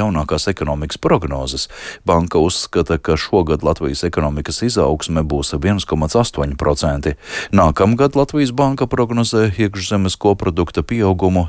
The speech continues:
trīs komats sešu procentu apmērā. Savukārt šī gada vidējo inflāciju Latvijas Banka prognozē viens komats pieci procenti apmērā, bet nākamgad inflācija būšot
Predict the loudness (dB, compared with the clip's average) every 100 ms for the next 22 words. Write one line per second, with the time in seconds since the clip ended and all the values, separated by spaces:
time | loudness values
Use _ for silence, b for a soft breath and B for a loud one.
0 | -2 -2 -2 -2 -2 -2 -2 -2 -2 -2
1 | -4 -4 -2 -2 0 0 2 2 2 0
2 | _ B B B B 2 2 4 2 2
3 | 0 2 0 2 2 2 0 0 2 4
4 | 2 0 -2 -2 -2 -2 -2 0 -2 -2
5 | -4 -2 0 0 -2 -2 -2 -2 -4 -2
6 | -2 -4 -6 -6 -6 -6 -6 -6 -8 -6
7 | -6 -4 0 0 2 2 2 4 4 4
8 | 0 B B B -2 2 2 2 0 0
9 | 2 0 0 0 2 0 2 2 2 0
10 | -2